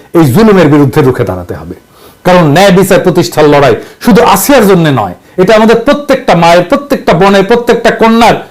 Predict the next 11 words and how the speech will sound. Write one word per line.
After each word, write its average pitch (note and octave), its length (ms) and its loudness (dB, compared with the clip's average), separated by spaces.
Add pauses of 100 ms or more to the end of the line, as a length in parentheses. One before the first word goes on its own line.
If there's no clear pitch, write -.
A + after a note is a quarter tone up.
নিরাপত্তার F3+ 560 0
জন্য। F#2+ 300 -6 (300)
আমরা E3 240 0
কি F3+ 140 -2
সেই D#3 200 0
সমাজ E3 460 -2
চাই A3 300 0 (280)
যেখানে D#3+ 220 0
ধর্ষকের - 640 0
আশ্রয় A3 340 0
মেলে A3 300 2